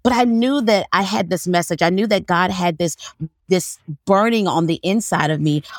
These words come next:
of wanting to be in front of the camera, not for vain purposes, but to really help people move into their next, to help people really discover the importance and power of their voice. And so this started really in the fourth grade.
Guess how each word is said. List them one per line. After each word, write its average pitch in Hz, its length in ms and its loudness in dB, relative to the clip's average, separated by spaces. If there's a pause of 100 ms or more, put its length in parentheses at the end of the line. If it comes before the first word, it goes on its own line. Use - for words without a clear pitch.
(120)
of 190 140 4
wanting 190 340 2
to 214 80 -2
be 214 100 2
in 185 80 0
front 180 220 0
of - 20 -2
the 165 160 -4
camera, 165 260 0
not 175 220 0
for 311 140 -4
vain 180 360 0
purposes, 160 720 -2 (300)
but 233 140 2
to 262 120 2
really 240 480 0
help 220 440 -2
people 196 520 -2 (160)
move 202 300 0
into 196 280 0
their 175 160 2
next, - 380 -4
to 190 120 0
help 208 200 0
people 214 240 -2
really 190 220 0
discover 165 720 -2 (320)
the 196 220 2
importance 185 680 -2
and 165 200 -2
power 175 520 0
of 151 160 0
their 156 140 0
voice. 156 520 -6 (160)
And 185 340 0
so 175 520 0 (120)
this 208 200 2
started 190 380 2
really 185 200 0
in 185 80 0
the 170 60 0
fourth 180 340 -2
grade. 180 420 0